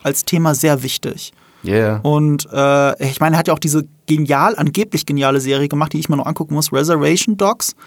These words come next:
Speaker 1: auf Disney Plus, die
Speaker 2: Ja.
Speaker 1: komplett besetzt ist, besetzt ist mit American Natives. Ähm, ich kann mir schon vorstellen, dass das dann damit zu tun hat, mit seiner, mit seiner Herkunft, weil ich glaub, er ist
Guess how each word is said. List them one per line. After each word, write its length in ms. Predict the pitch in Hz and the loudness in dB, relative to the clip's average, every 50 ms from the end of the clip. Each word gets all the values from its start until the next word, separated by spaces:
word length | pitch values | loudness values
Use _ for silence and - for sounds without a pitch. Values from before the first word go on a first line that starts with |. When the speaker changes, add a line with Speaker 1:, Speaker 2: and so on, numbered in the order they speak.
| - _ | -20 _
Speaker 1:
auf 240 | - 156 151 151 - - - | -4 -2 -2 -2 -4 -6 -4
Disney 240 | 165 156 156 196 185 | -4 -2 -2 -2 -4
Plus, 360 | - - 214 269 294 - - _ _ - _ - - _ _ _ - | -2 0 0 0 0 -4 -8 _ _ -20 _ -20 -20 _ _ _ -8
die 60 | - | -4
Speaker 2:
Ja. 80 | 160 190 | -2 -2
Speaker 1:
komplett 340 | 170 - - 151 170 185 - | -2 0 2 2 0 0 0
besetzt 280 | - - 208 202 202 | 0 0 0 0 0
ist, 180 | 220 196 - - | -2 -6 -6 -6
besetzt 420 | - 160 175 165 185 196 196 - - | -6 -6 -2 0 0 0 0 -2 -4
ist 140 | 190 190 - | -2 0 0
mit 300 | 190 190 190 185 - - | 0 0 -2 -4 -4 -2
American 480 | 170 165 170 175 185 202 196 202 190 | 0 0 2 2 0 0 0 0 0
Natives. 500 | 180 175 185 190 - 226 226 - - - - _ - - - - _ _ _ - 277 | 0 0 -2 -2 -2 -4 -4 -4 -6 -8 -10 _ -20 -20 -20 -20 _ _ _ -6 -2
Ähm, 720 | 165 160 156 160 160 160 165 165 160 160 160 160 - - - | 0 2 2 2 2 2 2 2 2 2 0 -2 -4 -8 -10
ich 120 | - - - | -12 -12 -4
kann 140 | - 220 247 | 0 0 0
mir 80 | 311 | 0
schon 160 | 277 - 311 | 0 0 -2
vorstellen, 420 | 240 - 208 233 233 - 240 214 196 | 0 2 0 0 0 0 0 0 0
dass 100 | 185 190 - | 0 0 0
das 140 | 185 175 | 0 0
dann 260 | - 180 175 175 175 160 | 0 0 0 0 0 0
damit 300 | - 156 180 196 202 196 | 2 2 4 2 2 0
zu 100 | - 185 | -2 -4
tun 220 | 156 - 226 220 | -2 0 0 0
hat, 120 | 190 151 147 | 2 0 -2
mit 100 | 151 143 | -2 0
seiner, 360 | 156 156 151 151 156 147 - - | 0 0 2 0 0 -2 -4 -8
mit 120 | 160 147 | -8 -4
seiner 200 | - 151 147 143 | -2 -2 -2 0
Herkunft, 420 | 143 160 165 202 - 160 143 139 - | 0 0 0 0 0 -2 -2 0 0
weil 100 | 139 147 | 0 0
ich 80 | 143 | 0
glaub, 180 | - 170 165 - | -2 -2 0 0
er 80 | 151 | 0
ist 140 | 147 - - | -2 -2 -6